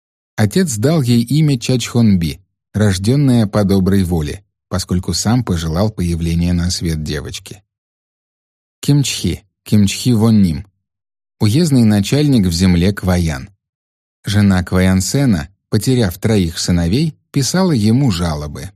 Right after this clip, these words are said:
и он приказал Канниму схватить владыку загробного мира Йомна. Книга хранилища.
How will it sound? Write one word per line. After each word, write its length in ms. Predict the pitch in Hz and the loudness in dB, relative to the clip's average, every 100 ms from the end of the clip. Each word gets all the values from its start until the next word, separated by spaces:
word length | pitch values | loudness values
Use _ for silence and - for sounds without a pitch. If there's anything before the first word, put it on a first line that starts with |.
| _ | _
и 140 | 120 147 | 0 2
он 160 | 196 | 2
приказал 480 | 127 107 104 120 127 | 2 0 0 0 0
Канниму 500 | 107 95 101 165 147 | 0 2 4 2 0
схватить 540 | - 101 98 - 156 | -2 -2 0 0 -4
владыку 480 | 101 98 87 104 107 | -2 0 0 0 0
загробного 540 | 95 85 85 80 80 73 | 0 0 0 0 -2 -4
мира 380 | 73 107 147 | -2 0 0
Йомна. 540 | 113 90 87 85 73 95 _ _ _ _ _ _ _ _ _ _ _ _ | 0 0 -2 -2 -4 -10 _ _ _ _ _ _ _ _ _ _ _ _
Книга 400 | - 120 123 120 | 2 4 4 2
хранилища. 920 | - 117 120 104 82 76 - 60 - | 2 2 4 4 2 -2 -6 -10 -14